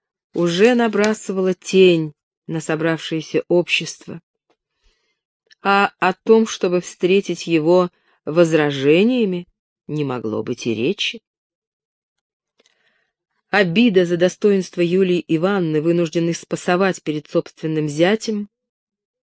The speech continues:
отвлекала Ёлочку от уже привычного беспокойства за Асю.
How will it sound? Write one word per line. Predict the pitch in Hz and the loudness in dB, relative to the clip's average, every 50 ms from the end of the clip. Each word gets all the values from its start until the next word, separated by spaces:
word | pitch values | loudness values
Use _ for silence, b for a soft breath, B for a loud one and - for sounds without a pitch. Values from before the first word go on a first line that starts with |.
| _ _ - | _ _ -8
отвлекала | - 160 - - 160 165 170 - - 208 214 208 | -6 -6 -4 0 0 0 2 2 0 0 0 0
Ёлочку | 202 190 180 190 190 185 180 160 - - - - - 156 _ _ _ _ _ _ _ _ | 0 0 0 0 0 0 0 -2 -4 -6 -8 -8 -14 -20 _ _ _ _ _ _ _ _
от | 175 170 196 | -4 -2 -2
уже | 170 175 175 | 0 0 -2
привычного | - 165 170 160 175 214 214 - - 196 185 180 | 2 2 2 2 2 0 -2 -2 -4 -4 -4 -4
беспокойства | 175 165 - - 170 - - 175 180 175 - - - 180 | -4 -6 -6 -8 -8 -4 -2 -2 -2 -2 -6 -8 -8 -8
за | 160 160 170 160 151 151 | -4 -2 -2 -2 0 -2
Асю. | 151 147 - - - - | -2 -4 -6 -10 -14 -18